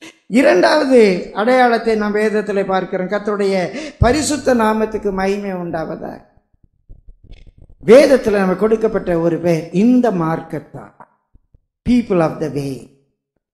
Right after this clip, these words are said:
நமக்குன்னு ஒரு வழி இருக்குங்க. யார் வேண்டாம்னாலும் எப்படி இருக்கட்டும், என்ன வேணாலும் செய்யட்டும், எனக்குன்னு ஒரு வழி இருக்கு.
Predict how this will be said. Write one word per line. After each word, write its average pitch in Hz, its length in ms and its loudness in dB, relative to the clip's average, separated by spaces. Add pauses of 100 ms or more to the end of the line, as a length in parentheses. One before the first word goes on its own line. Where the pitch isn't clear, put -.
(120)
நமக்குன்னு 220 600 0
ஒரு 214 140 2
வழி 180 300 0
இருக்குங்க. 147 380 -8 (1400)
யார் 208 240 2
வேண்டாம்னாலும் 202 400 0
எப்படி 180 220 -2
இருக்கட்டும், 151 400 -6 (680)
என்ன 247 340 2
வேணாலும் 202 320 -2
செய்யட்டும், 143 400 -8 (800)
எனக்குன்னு 285 440 4
ஒரு 233 140 4
வழி 175 240 2
இருக்கு. 143 300 -8